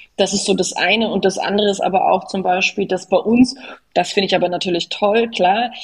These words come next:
ähm, wenn man sich bei uns die Spiele mal angeguckt hat, die Heimspiele in der Wandsbeker Sporthalle, da waren da ganz viele ehrenamtliche Helfer und Helferinnen. Und ich würde fast sagen, dass achtzig Prozent dieser,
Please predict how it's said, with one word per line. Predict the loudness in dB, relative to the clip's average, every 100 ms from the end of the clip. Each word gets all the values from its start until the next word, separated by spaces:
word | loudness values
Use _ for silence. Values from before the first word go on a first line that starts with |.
| -20 _
ähm, | -2 0 0 -2 -4 -4
wenn | -2 -2
man | -2 -6
sich | 0 0 0
bei | -4
uns | -4 -4
die | -2
Spiele | 0 0 0 0
mal | 2 2
angeguckt | 0 -2 -2
hat, | -2
die | -2
Heimspiele | -2 -2 -4 -2 0 0
in | 0
der | -4
Wandsbeker | -6 -4 -4
Sporthalle, | -2 0 -2 0 -4 -6 -16 -14 -4
da | 0
waren | 2 0
da |
ganz | 0 -2 0
viele | 0
ehrenamtliche | 4 4 2 0 -8 -8 -8 -4
Helfer | -2 -2 -4
und | -4
Helferinnen. | -4 -4 -4 -2 -2 -2 -12 _ _ _ _ _
Und | -6
ich | -2
würde | 4 2
fast | 4 -2 -2 -2
sagen, | 0 0 -2
dass | -4 -6
achtzig | -8 -8 -12
Prozent | -8 -6 -2 -2 0
dieser, | 0 0